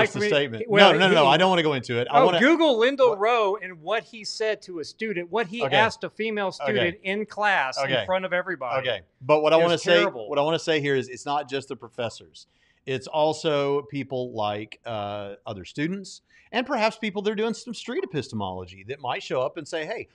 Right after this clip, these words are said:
Speaker 2: why do you believe what you believe? Do you have good reasons to get there?"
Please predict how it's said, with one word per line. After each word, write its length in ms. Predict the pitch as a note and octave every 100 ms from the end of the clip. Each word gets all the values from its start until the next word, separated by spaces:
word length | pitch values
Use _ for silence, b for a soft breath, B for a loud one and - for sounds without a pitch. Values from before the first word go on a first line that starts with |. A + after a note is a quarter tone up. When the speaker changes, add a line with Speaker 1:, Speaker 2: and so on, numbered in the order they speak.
| b
Speaker 2:
why 240 | A#2+ B2+ C#3+
do 60 |
you 260 | D#3 D#3 C#3+
believe 340 | C3 C#3 C#3
what 160 | C3+ C3+
you 60 |
believe? 380 | A2 A#2 G#3+ G#3
Do 60 | D#3
you 60 |
have 100 | A#2
good 120 | A2+ G#2+
reasons 360 | A2 G2+ G2+
to 80 | -
get 200 | A2 F#3+
there?" 240 | F3+ E3+